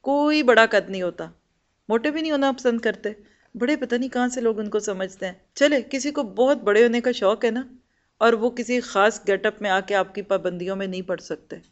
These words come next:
कोई बात नहीं, आप उन्हीं में से एक है ना, उन्हीं के status की है, आप जाके उधर बात पहुंचाना शुरू कर दें। किसी की कही भी बात को सुन के note कर लें, उसको जाके खुद बता दें। असल बात तो पैगाम पहुंचाना है ना। अगर किसी को खौफ है कि हम तो जी doctor हैं, मिसाल दे रही हूँ कि हम तो बस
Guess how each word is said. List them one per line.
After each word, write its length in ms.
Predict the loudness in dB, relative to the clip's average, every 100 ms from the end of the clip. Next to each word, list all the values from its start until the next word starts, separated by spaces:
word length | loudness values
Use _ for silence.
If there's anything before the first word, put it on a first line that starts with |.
| _ _ _
कोई 140 | -6 -4
बात 280 | -2 -6 -8
नहीं, 120 | -16 -12 -2
आप 220 | 0 2
उन्हीं 180 | 0 0
में 100 | 0
से 180 | 2 4
एक 120 | 4
है 60 | 2
ना, 100 | -2
उन्हीं 180 | -2 -2
के 100 | -2
status 420 | 0 2 2 0
की 120 | 0 -6
है, 100 | -2
आप 180 | -2 0
जाके 260 | 0 0 -2
उधर 180 | -2
बात 200 | -4 -6
पहुंचाना 400 | -6 -8 -8 -8
शुरू 240 | -10 -10 -10
कर 180 | -10 -12
दें। 160 | -16 -12 -6
किसी 220 | 0 0
की 100 | -2
कही 220 | 0 0
भी 100 | 2
बात 220 | 4 4 4
को 80 |
सुन 300 | 0 0 -4
के 140 | -2 -2
note 280 | 0 -2 0
कर 180 | 0
लें, 140 | 0 -2
उसको 260 | -2 -2
जाके 280 | 0 0 -2
खुद 180 | -8 -8
बता 300 | -6 -8 -8
दें। 140 | -10 -8
असल 240 | -4 -2 0
बात 200 | -2 -2
तो 60 |
पैगाम 360 | -2 -2 -2 -4
पहुंचाना 400 | -4 -4 -6 -8
है 60 | -10
ना। 120 | -12 -16 _ _ _ _ _ _ _ _ 0
अगर 200 | 4 4
किसी 260 | 4 -4 0
को 120 | 0
खौफ 360 | 2 2 4
है 120 | 4 2
कि 100 | 4 4
हम 340 | 4 0 0 2
तो 80 | 2
जी 140 | 2 2
doctor 440 | 2 2 0 0
हैं, 160 | -4 -8
मिसाल 320 | -2 2 4
दे 140 | 4 2
रही 100 | 0
हूँ 60 | -2
कि 80 |
हम 240 | 0 0 2
तो 100 | 2
बस 300 | 2 0